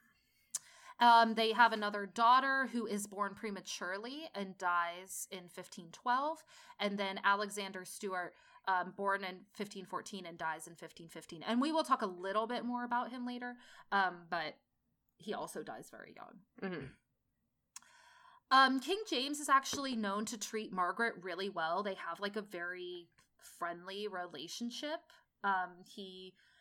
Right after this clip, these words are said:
Speaker 1: they're not, I wouldn't say they're in love, certainly, 'cause he doesn't,
Speaker 2: Right.
Speaker 1: like, stop having mistresses <laughs> or anything,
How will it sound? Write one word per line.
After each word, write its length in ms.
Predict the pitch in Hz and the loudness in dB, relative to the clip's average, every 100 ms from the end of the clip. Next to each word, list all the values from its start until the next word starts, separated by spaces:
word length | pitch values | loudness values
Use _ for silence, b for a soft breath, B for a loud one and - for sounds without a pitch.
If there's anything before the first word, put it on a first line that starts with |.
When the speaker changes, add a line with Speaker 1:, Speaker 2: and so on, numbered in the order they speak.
| _ _ - | _ _ 2
Speaker 1:
they're 180 | 349 370 | 4 6
not, 320 | 392 403 - - - | 8 6 4 0 2
I 120 | 254 | 2
wouldn't 260 | 349 392 | 2 -2
say 180 | - 359 | 0 2
they're 180 | 294 254 | 4 4
in 200 | 220 185 | 2 0
love, 380 | 175 170 165 214 - _ | 2 2 0 -6 -14 _
certainly, 720 | - - 196 - 170 160 214 - | -8 -2 -2 -2 -10 -8 -8 -4
'cause 200 | 240 208 | -4 0
he 80 | 220 | 8
doesn't, 120 | 180 | 10
Speaker 2:
Right. 260 | 165 160 | 10 6
Speaker 1:
like, 180 | 196 180 | 0 -4
stop 540 | - - - 208 196 - | -4 -2 6 10 10 8
having 320 | 196 190 180 | 4 4 -12
mistresses 580 | 175 - 202 208 285 - | -14 -8 -6 -2 -2 2
<laughs> 40 | |
or 120 | 262 | 2
anything, 480 | 233 220 214 196 185 | 0 -4 -4 -6 -6